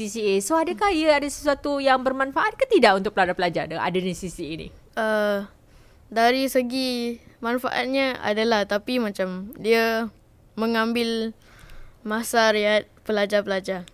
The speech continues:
Speaker 1: Ah, oh, masa rehat?
Speaker 2: Ah,
Speaker 1: Macam,
Speaker 2: macam,
Speaker 1: maksudnya, oh,
Speaker 2: ah.
Speaker 1: waktu dia selepas sekolah tu lah.
Speaker 2: Ah.
Speaker 1: Ah.
Speaker 2: Jadi macam, ya, bagus dan tidak.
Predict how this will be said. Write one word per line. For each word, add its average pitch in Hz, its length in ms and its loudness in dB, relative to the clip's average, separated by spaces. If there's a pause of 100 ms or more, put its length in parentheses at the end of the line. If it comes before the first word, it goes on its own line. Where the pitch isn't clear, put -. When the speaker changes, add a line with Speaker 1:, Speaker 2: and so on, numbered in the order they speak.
(140)
Speaker 1:
Ah, 262 400 2
oh, 277 80 6
masa 311 320 8
rehat? 349 400 10 (420)
Speaker 2:
Ah, 233 160 0
Speaker 1:
Macam, 214 220 0
Speaker 2:
macam, - 160 -2
Speaker 1:
maksudnya, 262 400 4
oh, 233 160 6 (400)
Speaker 2:
ah. 185 80 6
Speaker 1:
waktu 196 300 2 (360)
dia 214 140 -2
selepas 226 260 -2
sekolah 247 300 4
tu 202 100 2
lah. 233 300 4
Speaker 2:
Ah. 196 220 -8 (180)
Speaker 1:
Ah. 208 260 -2 (720)
Speaker 2:
Jadi 226 320 -4
macam, 190 480 -6 (320)
ya, 240 480 2 (100)
bagus 233 640 -2
dan 180 480 -2 (480)
tidak. 190 240 -4